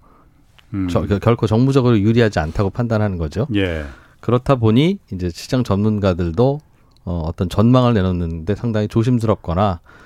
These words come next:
Speaker 2: "내년에 이야기합시다."
Speaker 1: 아.
Speaker 2: 이제 하는 분위기예요. 그
Speaker 1: 그래요?
Speaker 2: 와중에 이제 시장은 계속 뜨겁고.
Speaker 1: 예.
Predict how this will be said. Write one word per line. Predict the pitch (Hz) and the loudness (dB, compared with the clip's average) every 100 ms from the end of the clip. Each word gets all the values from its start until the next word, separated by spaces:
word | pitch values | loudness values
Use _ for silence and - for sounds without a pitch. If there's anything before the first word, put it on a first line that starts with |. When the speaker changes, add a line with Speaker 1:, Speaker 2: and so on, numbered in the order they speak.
| - - | -18 -6
Speaker 2:
"내년에 | 82 78 95 120 | -4 -2 0 0
이야기합시다." | 85 92 107 - 85 90 90 | 0 0 -4 -4 -2 -2 -2
Speaker 1:
아. | 101 90 | -6 -4
Speaker 2:
이제 | 90 | 0
하는 | 123 120 113 104 92 - | 2 2 2 -2 -4 -8
분위기예요. | - 135 165 135 92 85 170 - | -2 0 2 2 2 0 -4 -6
그 | - | 2
Speaker 1:
그래요? | 117 | 2
Speaker 2:
와중에 | 90 104 | 4 2
이제 | 101 95 | 0 -2
시장은 | - 131 120 | -2 0 2
계속 | 98 92 - | 0 -4 -2
뜨겁고. | 160 139 - 80 92 151 _ 113 | 0 0 -2 -4 -4 -6 _ -4
Speaker 1:
예. | 92 | -4